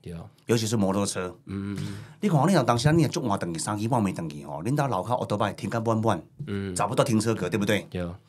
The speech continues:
Speaker 2: 那找不到停车格，然后你政府一直在开放，让人家，哇，你也没有想要把它汰旧换新，一直，就是一直，一，一直在发放，一直在发放。
Speaker 1: 嗯。
Speaker 2: 那你停车格又那么少，然后你画的线都是那种红线。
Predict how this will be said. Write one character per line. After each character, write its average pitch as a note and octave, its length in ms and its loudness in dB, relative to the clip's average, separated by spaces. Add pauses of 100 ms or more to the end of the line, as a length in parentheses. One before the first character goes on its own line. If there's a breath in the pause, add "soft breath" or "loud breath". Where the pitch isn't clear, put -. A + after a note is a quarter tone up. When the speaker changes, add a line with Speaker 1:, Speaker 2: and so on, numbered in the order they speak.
(360 loud breath)
Speaker 2:
那 C4+ 80 0
找 F3+ 160 2
不 F3+ 80 8
到 A3+ 80 8
停 E3 160 8
车 F#3+ 160 6
格， D3 160 6
然 C#3 160 6
后 F#3+ 80 4
你 D#3 80 4
政 D3 200 0
府 B2+ 100 2
一 D3 40 0
直 C3 100 -4
在 B2 80 4
开 B2+ 200 4
放， C#3 120 4
让 C#3 100 2
人 G#2 100 2
家， A#2+ 200 0
哇， G#2+ 440 -2
你 A2+ 180 0
也 A#2 80 2
没 A2 160 2
有 A2+ 80 4
想 F#2+ 160 -2
要 A2+ 80 0
把 F#2+ 140 -6
它 F2 80 -4
汰 A2 200 -2
旧 G#2 160 0
换 G2+ 200 2
新， F#2+ 320 0
一 C3 100 -2
直， F#2+ 140 -6 (240)
就 - 80 -10
是 B2 140 -6
一 B2+ 100 -2
直， A2 140 -8
一， B2+ 80 -2 (100)
一 C3 60 0
直 A2 140 -2
在 A2+ 140 2
发 G#2+ 200 0
放， A2 140 -2
一 A2+ 40 0
直 E2 100 -8
在 G2 120 0
发 F2+ 200 -4
放。 D#2+ 180 -4 (100)
Speaker 1:
嗯。 F#2 80 -10 (180 loud breath)
Speaker 2:
那 G#3 100 0
你 F3+ 80 4
停 D3+ 160 6
车 E3 120 0
格 D3+ 140 0
又 F3+ 220 6
那 F#3 100 6
么 B2+ 140 6
少， - 420 -6 (500 soft breath)
然 A3 120 10
后 C#4+ 60 8
你 - 60 8
画 A3+ 180 6
的 F3+ 80 6
线 F3+ 180 2
都 G3 120 0
是 G#3 120 0
那 F#3 80 8
种 - 80 4
红 F#2+ 400 -2
线。 F#2 300 -2